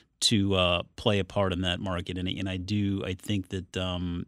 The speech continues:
you know, there's a lot of neat things the business is doing. It,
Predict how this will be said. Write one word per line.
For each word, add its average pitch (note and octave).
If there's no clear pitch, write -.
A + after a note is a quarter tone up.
you -
know, G#2
there's F2+
a F2
lot F#2+
of F#2
neat F#2
things F#2
the F2
business F2+
is E2+
doing. F2+
It, A#2+